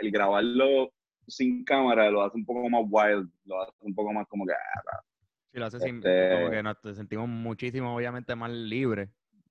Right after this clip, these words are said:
Speaker 2: porque no está la cámara. No estás
Speaker 1: Claro,
Speaker 2: pendiente, no
Speaker 1: entonces
Speaker 2: estás pendiente a cómo se ve tu cara, a qué, a qué reacciones estás haciendo, y hablas cosas más,
Speaker 1: Exacto.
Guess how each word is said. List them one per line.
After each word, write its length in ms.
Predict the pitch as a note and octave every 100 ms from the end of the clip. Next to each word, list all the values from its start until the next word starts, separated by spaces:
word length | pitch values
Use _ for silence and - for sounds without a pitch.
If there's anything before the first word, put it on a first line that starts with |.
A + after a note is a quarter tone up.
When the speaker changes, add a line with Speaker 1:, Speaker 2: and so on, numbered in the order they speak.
| _
Speaker 2:
porque 300 | G#2+ G#2 G2
no 100 | G2
está 200 | G2 G#2+
la 100 | G#2+
cámara. 400 | A2 B2 G2+ F#2 _ _ _ _ _ -
No 100 | G2
estás 160 | -
Speaker 1:
Claro, 280 | F#2+ G#2 G#2+
Speaker 2:
pendiente, 160 | F#2 A2
no 40 |
Speaker 1:
entonces 200 | G2+ G#2
Speaker 2:
estás 160 | G#2+ A2
pendiente 320 | A2+ A2+ A2
a 40 | A2
cómo 180 | A2
se 100 | G#2+
ve 120 | G#2+ G#2
tu 100 | G2+
cara, 560 | G#2 A2 A2 G#2+ G2+
a 60 | G2
qué, 340 | G2 G2+ G2+ -
a 100 | F#2+
qué 600 | F#2 G2 G2+ G#2 G2+ F2+ _ _ _ _
reacciones 500 | - G2+ - G#2 G#2+
estás 260 | F#2+ G2+ G#2
haciendo, 800 | G2+ G#2 G#2+ G#2 G2 G2 F#2+ F#2
y 140 | F#2+
hablas 320 | F#2+ G2+ G#2+
cosas 300 | - A#2 A#2
más, 200 | F#2+ A2
Speaker 1:
Exacto. 300 | G2 G#2 F#2